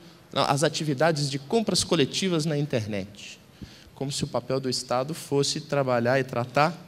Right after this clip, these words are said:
sobre, ah, assim,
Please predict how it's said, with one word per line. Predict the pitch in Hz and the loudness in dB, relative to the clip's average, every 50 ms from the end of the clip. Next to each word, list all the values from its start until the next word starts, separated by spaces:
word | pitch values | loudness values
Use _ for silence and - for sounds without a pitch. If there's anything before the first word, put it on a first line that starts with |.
| - - - - - - - | -20 -20 -20 -20 -20 -20 -16
sobre, | - - - - - 139 139 147 139 139 156 160 165 170 165 170 - - - - - - - - - - - | -12 -10 -6 -2 2 4 4 4 2 2 0 2 2 2 0 -2 -6 -12 -16 -16 -20 -20 -20 -20 -20 -18 -12
ah, | - 110 110 110 - - - - | -10 -8 -6 -4 -4 -6 -6 -8
assim, | 120 - 107 73 | -8 -8 -8 -8